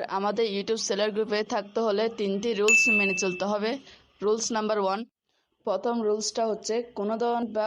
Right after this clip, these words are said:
ওয়েবসাইটের লিংক দেওয়া যাবে না। রুলস নাম্বার টু, দ্বিতীয় রুলসটা হচ্ছে YouTube ছাড়া অন্য কোনো চ্যানেল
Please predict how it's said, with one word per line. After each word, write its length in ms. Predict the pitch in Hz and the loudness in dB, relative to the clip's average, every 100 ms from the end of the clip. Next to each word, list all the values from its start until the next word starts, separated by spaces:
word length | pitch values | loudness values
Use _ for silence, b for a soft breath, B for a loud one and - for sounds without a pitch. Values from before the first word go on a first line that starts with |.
| 220 | 0
ওয়েবসাইটের 580 | 202 202 202 240 220 226 208 | -2 -2 -2 -4 -2 -2 -2
লিংক 160 | 208 226 - 190 | -2 -4 -6 -4
দেওয়া 180 | 196 180 180 | -2 -2 -2
যাবে 200 | 170 180 | -4 -4
না। 60 | 226 277 - 202 | -4 -6 -10 -2
রুলস 300 | 208 226 - 226 | 0 0 -2 -2
নাম্বার 260 | 208 208 214 208 196 | 0 0 -2 -4 -4
টু, 100 | 180 220 _ _ _ _ _ - 214 | -4 -4 _ _ _ _ _ -8 -4
দ্বিতীয় 260 | 226 226 214 | -2 0 2
রুলসটা 340 | 214 233 - 240 | 0 0 -2 -2
হচ্ছে 260 | 226 - 220 240 - 208 | -2 -2 -2 -4 -4 -4
YouTube 300 | 220 247 254 | -2 -2 -2
ছাড়া 220 | 240 208 226 - | -2 0 0 -2
অন্য 160 | 214 208 202 | -2 -2 -2
কোনো 160 | 220 226 226 | -2 -2 -2
চ্যানেল 280 | 226 208 226 | -2 -2 -2